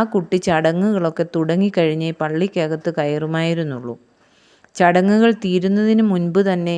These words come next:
എങ്ങനെയെങ്കിലും പുറത്തേക്ക് ചാടുകയും ചെയ്യും. ഒരു ദിവസം അവന് വിചാരിച്ചതുപോലെ നേരത്തെ പുറത്തിറങ്ങാൻ സാധിച്ചില്ല. അന്ന് വൈദികൻ അവനെ കണ്ടെത്തുകയും ചെയ്തു. അവൻ്റെ അടുത്തേക്ക് ചെന്ന് വൈദികൻ ചോദിച്ചു,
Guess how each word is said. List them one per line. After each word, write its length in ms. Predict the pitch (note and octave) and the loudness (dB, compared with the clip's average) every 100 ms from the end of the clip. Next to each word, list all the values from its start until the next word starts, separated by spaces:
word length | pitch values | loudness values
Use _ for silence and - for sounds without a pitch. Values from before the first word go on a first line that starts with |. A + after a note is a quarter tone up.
| - | -4
എങ്ങനെയെങ്കിലും 840 | E3 E3 F#3 G3+ G3 F3 F3 F3 D#3+ | -4 0 0 2 0 0 0 -2 -2
പുറത്തേക്ക് 540 | D#3+ D#3+ - F3+ F#3+ | -2 0 0 0 0
ചാടുകയും 600 | F3+ D#3+ D#3 D#3+ D#3+ E3 D#3+ | -4 -2 -2 -2 -2 -4 -4
ചെയ്യും. 320 | C#3+ B2+ B2+ - _ _ _ _ - | -6 -8 -8 -18 _ _ _ _ 2
ഒരു 200 | G#3+ C4 | 4 4
ദിവസം 540 | A#3+ F#3 F3 - F3 - | 2 2 0 -2 -6 -4
അവന് 260 | E3+ F3+ G3 | -2 0 0
വിചാരിച്ചതുപോലെ 1160 | F#3 E3+ F3+ F#3+ G3+ G#3+ G3 F3 E3+ E3 D#3+ D#3 | 0 0 2 2 2 0 -2 0 -2 0 -2 -4
നേരത്തെ 480 | E3+ F3 F#3 G#3 | -2 -2 0 -2
പുറത്തിറങ്ങാൻ 760 | G3+ F3+ F3 F3 F#3+ E3 E3+ E3+ | -2 0 -2 0 -2 -2 -2 -2
സാധിച്ചില്ല. 800 | - D#3 D3+ D3+ E3+ - C3 B2 - _ _ _ _ _ - | 0 0 -2 -4 -8 -6 -6 -6 -10 _ _ _ _ _ -2
അന്ന് 260 | F#3 A3 | 2 4
വൈദികൻ 580 | G#3+ F3 E3+ E3+ F#3+ G#3 | 4 4 2 2 2 2
അവനെ 300 | F#3 E3+ E3+ | 2 0 -2
കണ്ടെത്തുകയും 880 | E3+ D#3 D#3+ F#3 E3+ D#3+ D#3 D#3+ D#3+ | -4 -4 -2 -2 -2 -4 -2 -2 -4
ചെയ്തു. 360 | D#3 C3+ A#2+ A2+ D#2+ _ _ _ _ - | -6 -8 -6 -10 -14 _ _ _ _ -2
അവൻ്റെ 320 | F3 G3 G#3+ | 0 2 4
അടുത്തേക്ക് 500 | F#3+ E3 - F3+ F#3 | 2 0 2 2 2
ചെന്ന് 380 | F#3 F3 D#3+ D#3 D3+ | -2 -2 -2 -4 -6
വൈദികൻ 480 | D#3 D#3 D#3+ F3 F#3 | -4 -2 -2 0 0
ചോദിച്ചു, 520 | F3 D3+ C3+ C3+ - | -2 -4 -6 -8 -12